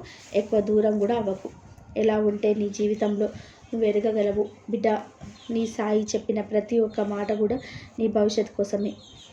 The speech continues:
నీ జీవితం కోసమే, నీ బంగారు భవిష్యత్తు కోసమే. నువ్వెప్పుడు కూడా బాగుండాలని ఈ సాయి ఆశ.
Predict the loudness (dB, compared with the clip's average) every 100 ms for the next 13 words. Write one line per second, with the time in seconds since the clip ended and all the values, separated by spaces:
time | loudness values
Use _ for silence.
0 | -10 -4 -4 -2 0 0 0 -2 -2 -2
1 | -2 -6 -12 -6 -2 0 2 2 2 4
2 | 2 0 -2 -4 -2 -4 -6 -16 -20 -20
3 | -20 -20 -20 -20 -20 -20 -20 -20 -20 -18
4 | -4 2 2 2 0 2 2 2 2 2
5 | 2 4 4 2 0 -4 -10 -4 0 2
6 | 2 -2 -6 -4